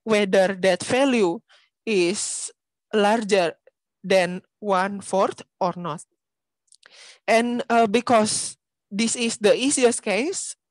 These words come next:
we check it by plotting this function,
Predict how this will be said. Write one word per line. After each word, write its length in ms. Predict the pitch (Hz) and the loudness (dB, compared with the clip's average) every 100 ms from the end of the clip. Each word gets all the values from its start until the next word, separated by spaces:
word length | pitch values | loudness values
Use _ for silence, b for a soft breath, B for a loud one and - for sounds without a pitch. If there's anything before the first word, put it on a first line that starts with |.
| - | -6
we 180 | 220 214 | -4 -2
check 260 | - 202 - | -2 -4 -2
it 220 | 220 427 - 220 | -2 -2 -10 -12
by 400 | 226 190 175 165 - _ _ _ _ _ _ | -2 0 0 -4 -12 _ _ _ _ _ _
plotting 480 | - 247 285 285 254 | 0 2 0 -2 -4
this 200 | 220 226 | -4 -4
function, 540 | - 185 185 175 214 | -4 -6 -6 -6 -6